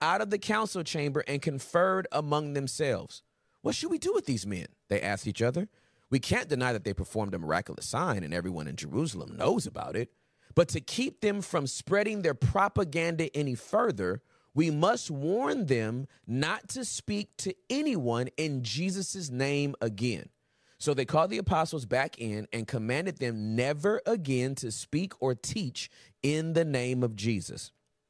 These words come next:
But Peter and John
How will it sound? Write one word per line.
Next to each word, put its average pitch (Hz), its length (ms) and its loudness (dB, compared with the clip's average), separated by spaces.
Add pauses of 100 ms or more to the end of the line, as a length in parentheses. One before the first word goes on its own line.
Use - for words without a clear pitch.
(380)
But 131 320 0
Peter 269 540 2 (300)
and 220 320 -2
John 143 600 2